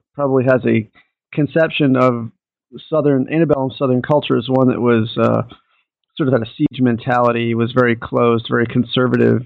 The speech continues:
very leery about newfangled ideas. How open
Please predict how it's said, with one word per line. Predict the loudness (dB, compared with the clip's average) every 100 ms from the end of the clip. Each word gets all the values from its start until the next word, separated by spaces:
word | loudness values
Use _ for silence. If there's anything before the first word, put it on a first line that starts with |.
| -4
very | -2 0 0 -2
leery | -2 0 2 2 2
about | 0 0 0 -2
newfangled | 0 0 0 -4 -2 0 2
ideas. | 2 2 2 2 0 -6 _ _ _ _ _ _
How | 0 2 0 0
open | 0 0 -2 -4 -6